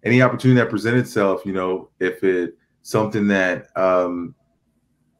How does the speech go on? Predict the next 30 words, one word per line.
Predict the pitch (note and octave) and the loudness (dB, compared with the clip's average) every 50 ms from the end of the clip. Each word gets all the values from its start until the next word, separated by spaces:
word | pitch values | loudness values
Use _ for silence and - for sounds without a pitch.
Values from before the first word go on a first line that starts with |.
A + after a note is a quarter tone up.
| _ _ _ _ _ | _ _ _ _ _
is, | G#2+ G2+ F#2+ F#2+ F#2 | 0 2 2 2 0
I | F#2 G2 | 0 2
guess | F#2+ G#2 G2+ - - | 4 2 2 2 2
you | G2+ | 2
guys | G2+ F#2+ F#2+ F#2 F2+ | 4 4 4 2 2
would | F#2+ F2+ E2 | -2 -6 -2
quote | - G#2+ G2 F#2 F2+ | 0 2 2 4 2
the | F#2+ - | 0 -4
forbidden | - - F2 E2 G2 F#2+ G2 F#2+ F2+ | -4 -8 -4 0 2 2 2 2 0
door, | F2+ G2 G#2 A2 A2 G#2 | 2 4 4 4 4 2
why | E2 F2+ F2+ G#2+ A2 | 0 0 -2 -2 -2
not? | A2 A#2+ C3 C3 F#2 C#2 B1 | -2 -2 -2 -2 -2 -2 -4
I | D#2+ | -6
mean, | F2 F#2 F#2+ F#2 F#2 F2 E2+ - - - - - _ _ _ _ _ _ _ _ _ _ _ - | -6 -4 -4 -4 -4 -6 -8 -12 -20 -20 -20 -20 _ _ _ _ _ _ _ _ _ _ _ -2
it, | A#2+ - - | -2 0 0
it's | A#2 G#2+ G#2 C3+ | -2 0 2 4
only | B2+ C3+ C#3 C#3 B2+ | 4 6 6 6 6
gonna | B2+ A#2+ A2+ | 6 4 4
help | B2 A2+ G#2+ - | 4 2 2 4
everybody. | G#2 G#2+ A2 A2 F2 D2 D2+ D2+ D2 D#2 D#2 - _ _ _ _ | 2 2 2 2 0 0 -2 -4 -4 -6 -8 -12 _ _ _ _
At | - G2+ G#2 | -2 0 2
this | A#2 A#2+ B2 - | 2 0 0 0
point, | - A#2 G#2+ G2+ F#2 | -4 -2 0 2 2
I | F#2+ G#2 | 2 2
don't | G#2+ A2 A2 G#2 | 2 0 -2 -4
see | - A2 G#2 | -4 -4 -2
the | G2+ F2+ | -2 -2
benefit | D#2+ G#2 G2+ G#2+ G#2 - G2+ F#2+ - | 0 0 -2 -2 -2 -2 -4 -4 -2
of, | - G2 G2+ G2 F2 E2 D#2+ - - _ _ _ _ | 0 0 2 2 0 -2 -6 -12 -20 _ _ _ _
uh, | - F2+ F2+ E2+ E2 E2 D#2+ | -4 -2 0 0 0 -2 -4